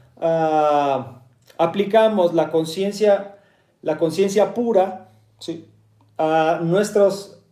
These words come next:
complejos, a todo eso, a todas esas impurezas que tenemos dentro, viene un proceso de sanación interno, ¿sí?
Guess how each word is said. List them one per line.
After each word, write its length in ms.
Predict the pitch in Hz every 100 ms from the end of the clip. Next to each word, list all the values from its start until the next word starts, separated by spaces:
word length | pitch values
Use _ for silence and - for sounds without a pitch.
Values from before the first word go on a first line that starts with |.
| _
complejos, 840 | 175 175 202 202 - 170 165 - _
a 140 | 156 160
todo 200 | 190 202
eso, 440 | 196 202 - - _ _
a 40 | -
todas 220 | 190 196
esas 120 | 202
impurezas 600 | 196 185 202 214 185 175
que 100 | 180
tenemos 340 | 170 180 196 190
dentro, 540 | 165 139 180 185 - _ _ _ _ _ _ _ _ _ _ _ _ _ _
viene 540 | 147 165 226 233 233
un 300 | 233 233 233
proceso 760 | 226 220 - 226 226 208 220 214 -
de 100 | 170
sanación 600 | 175 175 165 185 247 247
interno, 520 | 170 143 127 - - - _ _ _
¿sí? 220 | _ -